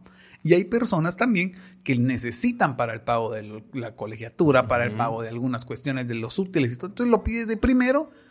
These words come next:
Speaker 1: aunque después lo vaya pagando. Es como pedir un préstamo sin tener esos
Speaker 2: Eh,
Speaker 1: intereses,
Speaker 2: sin
Speaker 1: ¿no?
Speaker 2: intereses.
Speaker 1: Te puede servir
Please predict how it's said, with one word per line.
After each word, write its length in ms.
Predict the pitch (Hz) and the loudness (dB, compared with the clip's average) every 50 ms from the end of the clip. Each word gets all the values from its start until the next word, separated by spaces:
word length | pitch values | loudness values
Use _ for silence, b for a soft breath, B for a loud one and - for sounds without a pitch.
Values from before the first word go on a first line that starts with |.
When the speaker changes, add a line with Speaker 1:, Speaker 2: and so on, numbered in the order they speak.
| b b b | b b b
Speaker 1:
aunque 240 | - 240 240 240 214 | 0 0 2 4 2
después 260 | 170 - - 175 170 | 2 2 0 -2 -2
lo 100 | 185 190 | 0 2
vaya 240 | 180 180 185 190 185 | 2 2 2 0 0
pagando. 260 | 214 226 254 240 170 | 0 0 0 0 0
Es 80 | 160 - | -2 -2
como 360 | - - - 175 151 131 120 - | -4 -6 -6 -4 -2 -2 -4 -4
pedir 240 | - 120 127 156 190 | -2 0 2 2 2
un 160 | 202 196 180 | 2 0 0
préstamo 460 | 202 214 226 220 - 254 240 240 233 | 0 0 0 0 0 2 2 2 2
sin 420 | 233 - - 147 131 117 123 - - | 2 0 -2 -2 -2 -2 -4 -8 -8
tener 380 | 110 104 107 117 127 135 139 | -8 -6 -2 0 2 4 4
esos 280 | 139 127 - - 131 - | 2 2 0 -2 -2 -2
Speaker 2:
Eh, 20 | 120 | -2
Speaker 1:
intereses, 500 | 113 107 120 117 180 208 165 123 110 98 | -2 0 2 4 6 6 6 4 2 -2
Speaker 2:
sin 120 | 120 107 | -4 -2
Speaker 1:
¿no? 200 | 104 110 131 147 | 0 2 4 4
Speaker 2:
intereses. 640 | 139 120 - 95 110 110 101 - - - - - - | 4 2 0 0 0 -2 -2 -4 -6 -14 -18 -16 -14
Speaker 1:
Te 120 | - 104 | -14 -10
puede 220 | - - 120 131 127 | -4 -2 0 0 0
servir 380 | - 139 127 127 139 156 160 | 2 0 0 2 2 2 2